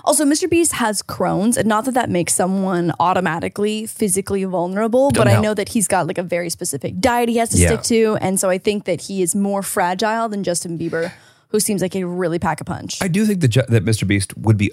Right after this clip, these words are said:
Speaker 2: open to fighting Justin Bieber if the opportunity presented itself.
Speaker 1: Oh, one hundred percent. The video
Speaker 2: Yeah.
Speaker 1: that he could make out of that, one hundred percent. He would sacrifice his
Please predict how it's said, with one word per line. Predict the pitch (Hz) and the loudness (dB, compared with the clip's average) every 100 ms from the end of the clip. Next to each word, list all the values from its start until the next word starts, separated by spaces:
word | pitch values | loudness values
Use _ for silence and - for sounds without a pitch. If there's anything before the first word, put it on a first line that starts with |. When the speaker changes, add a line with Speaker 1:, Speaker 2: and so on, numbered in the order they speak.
| - | 0
Speaker 2:
open | 87 117 156 | 2 4 4
to | 131 | 4
fighting | 92 87 90 98 | 2 2 2 4
Justin | 110 127 | 4 4
Bieber | 131 147 190 - - | 2 2 -2 -6 -2
if | 101 92 - - | 2 2 -2 -4
the | 85 90 | 0 0
opportunity | 85 82 87 82 | 0 0 0 0
presented | 78 78 - - | -4 -8 -10 -12
itself. | - - | -10 2
Speaker 1:
Oh, | 339 349 269 | 4 6 6
one | 220 254 262 262 | 6 4 6 4
hundred | 262 185 190 226 220 | 2 0 2 4 4
percent. | 208 202 185 | 4 2 0
The | 202 | 0
video | 190 269 | 4 6
Speaker 2:
Yeah. | 320 | 6
Speaker 1:
that | |
he | 311 | 2
could | 254 | 2
make | 220 196 | 0 2
out | 208 | 2
of | 185 | 2
that, | 190 127 | 2 2
one | 190 196 | 0 0
hundred | 135 | 0
percent. | - - 87 | -2 -4 -2
He | - 302 | 2 4
would | 330 | 4
sacrifice | 226 226 202 190 | 2 0 -2 -2
his | - 202 165 - | 0 0 0 -4